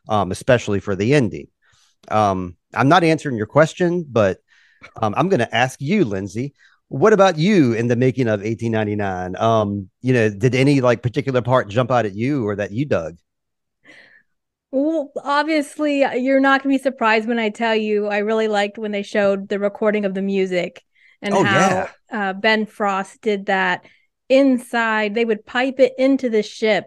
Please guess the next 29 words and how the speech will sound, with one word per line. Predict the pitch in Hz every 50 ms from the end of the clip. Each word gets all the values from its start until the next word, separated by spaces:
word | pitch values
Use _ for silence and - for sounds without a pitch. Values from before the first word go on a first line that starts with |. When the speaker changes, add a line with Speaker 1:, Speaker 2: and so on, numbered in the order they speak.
| _ -
Speaker 2:
and | - 208 208 202
record | 196 190 190 - - - 226 226 226 220
it | 220 214 214 - - _ _ _ _ _ _ _ _ _ _ _ _ -
in | 247 247 240 240 226
that, | 226 214 214 208 214 202 - _ _ _ _ _ _ _ _ _ _ _
in | - 240 240 233
that, | 220 208 196 190 - - - -
uh, | 202 190 190 190
space | - - - - - 277 294 254 185 165 175 - - - - - - -
Speaker 1:
Yep. | - 202 - 220
Speaker 2:
so | - 247 233
that | 220 226 226 220 220 190 -
when | 220 240 240 247
the | 233 226
music | 226 226 247 240 240 240 220 -
was | 208 208 202 202
used, | 196 202 214 214 214 208 196 190
it | 208 202 190 -
had | 202 220 214 208 208 196 190 185 185
different | - 220 226 220 - - 214 208 208 202 - - - _ _ _ _ _ _ _ _ _ _ _ _ _ _ _ _ _ _ _ _ _ _ _ _
sounds | - - - 262 240 233 226 220 214 214 -
to | - 240 220 208
it. | 202 180 175 - -
Sometimes | - 240 214 214 220 220 214 208 214 208
it | 208 - -
sound, | - 226 202 202 202 196 -
would | 208 214 220 208 208
sound | - 233 214 208 208 208 208
like | 202 196 190 185 185